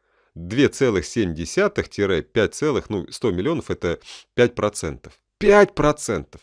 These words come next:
И вот пять процентов, кстати, кто с математикой дружит, это, это двадцатая часть.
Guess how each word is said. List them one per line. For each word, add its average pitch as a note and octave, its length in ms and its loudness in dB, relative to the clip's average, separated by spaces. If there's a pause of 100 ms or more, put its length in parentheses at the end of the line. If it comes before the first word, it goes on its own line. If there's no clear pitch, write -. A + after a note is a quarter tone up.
(120)
И G#2 100 -2
вот G#2+ 200 2
пять G#3+ 220 4
процентов, G#2 460 2
кстати, - 720 -6
кто - 180 -8
с - 80 -10
математикой E2+ 600 -6
дружит, D#2 400 -6
это, G2 180 -4
это G#2+ 400 -4
двадцатая B2 600 -6
часть. - 440 -12